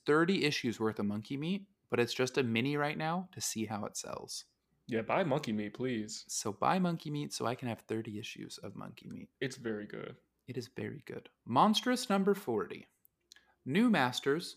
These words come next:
Speaker 1: number four. That book's surprisingly good, by the way.
Speaker 2: Is it?
Speaker 1: Number one came out last week. I think
Speaker 2: Oh,
Speaker 1: you
Speaker 2: check it
Speaker 1: dig.
Speaker 2: out.
Speaker 1: New Burn number seven. Noctera number eleven.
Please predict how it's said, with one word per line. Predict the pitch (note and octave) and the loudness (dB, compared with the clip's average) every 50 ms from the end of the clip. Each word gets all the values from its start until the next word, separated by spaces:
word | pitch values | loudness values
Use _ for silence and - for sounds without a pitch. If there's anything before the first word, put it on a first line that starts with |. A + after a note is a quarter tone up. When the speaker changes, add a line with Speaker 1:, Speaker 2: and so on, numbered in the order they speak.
| _ _ _ | _ _ _
Speaker 1:
number | F#2+ G#2+ G#2+ G#2 C3+ | 0 2 2 2 0
four. | - - G3 G#3 G#3+ C3+ G#2+ - - - _ _ _ _ _ _ _ _ _ | -2 0 2 4 4 4 2 0 -4 -10 _ _ _ _ _ _ _ _ _
That | - - | -20 -16
book's | - - - - | -16 -16 -16 -14
surprisingly | - - - G2+ G#2+ G#2+ - G2+ G#2+ C#3 | -16 -12 -12 -12 -12 -12 -12 -14 -14 -10
good, | - - - - - _ _ | -8 -8 -8 -8 -10 _ _
by | - - - | -12 -12 -10
the | A#2 A2 | -10 -8
way. | A2+ A2 A2+ | -8 -6 -6
Speaker 2:
Is | A#2 A#2+ - | -4 -4 -4
it? | |
Speaker 1:
Number | - G2+ A2+ | -6 -4 -6
one | A2 G#2+ A2 | -6 -6 -6
came | - A2+ A2 A2 | -6 -4 -4 -4
out | - - | -4 -4
last | A#2 A#2 - - | -6 -6 -6 -6
week. | - B2+ B2+ - - - _ _ _ _ _ _ - | -6 -6 -6 -8 -16 -20 _ _ _ _ _ _ -14
I | - | -10
think | - G3+ D3 | -10 -8 -8
Speaker 2:
Oh, | C#3+ | -8
Speaker 1:
you | B2 | -8
Speaker 2:
check | - - C3 | -10 -10 -10
it | B2+ | -10
Speaker 1:
dig. | D3 D#3 | -10 -12
Speaker 2:
out. | C#3 - _ _ _ _ _ _ _ _ - - - _ _ _ - | -14 -18 _ _ _ _ _ _ _ _ -20 -20 -20 _ _ _ -6
Speaker 1:
New | A#2 A2 B2 D3+ F3 | 0 2 4 4 4
Burn | E3+ F3 E3+ F3 F3+ F3+ | 4 4 4 4 4 4
number | E3+ E3+ E3+ E3 F3 | 2 2 2 0 -2
seven. | E3 - - D3 C3 B2+ B2+ D#3+ F3+ G3+ G3+ - - _ _ _ _ _ _ _ _ _ - | -4 -2 0 0 0 0 0 -4 -6 -8 -8 -10 -16 _ _ _ _ _ _ _ _ _ 0
Noctera | A#2+ A#2+ A#2+ B2 - - - C3+ C3 C#3 D3+ D#3 | 2 4 4 2 0 -2 2 4 6 6 6 6
number | D#3 D3+ D3+ D3+ D#3+ | 4 2 2 4 4
eleven. | E3 D3+ C3 A#2 A2 A2+ B2 C#3 D#3+ E3+ | 4 6 6 4 4 2 0 -4 -6 -8